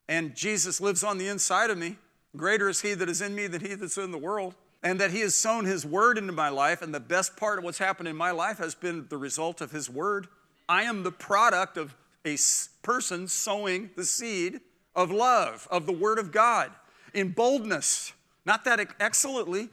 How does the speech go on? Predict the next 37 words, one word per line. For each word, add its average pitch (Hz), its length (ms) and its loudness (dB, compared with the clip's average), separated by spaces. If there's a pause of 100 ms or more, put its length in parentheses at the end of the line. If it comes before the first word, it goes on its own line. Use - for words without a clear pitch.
stammering 220 640 2
a - 20 -4
little 214 220 0
bit, 220 200 0
stuttering, 214 640 0
nervous, 220 600 2 (340)
wondering 202 380 2
if 196 100 -4
I 208 120 0
was 170 100 -2
gonna 202 200 -2
reject 202 440 0
him. 214 260 -8 (520)
Yet 180 220 4
he 190 100 0
said, 175 400 2 (300)
"Jesus 175 440 -2
is 160 200 -4
the 175 60 -2
way, 165 280 0
the 151 100 -6
truth, 170 360 -4
and 156 100 -8
the 151 40 -6
life, 156 340 -2
and 151 100 -8
no 156 80 -4
one 156 140 -4
comes 156 240 -8
to 151 60 -16
the 147 80 -8
Father 151 360 -2
but 127 160 -14
through 147 180 -10
him." 151 320 -6 (380)
James 233 340 2
chapter 226 640 4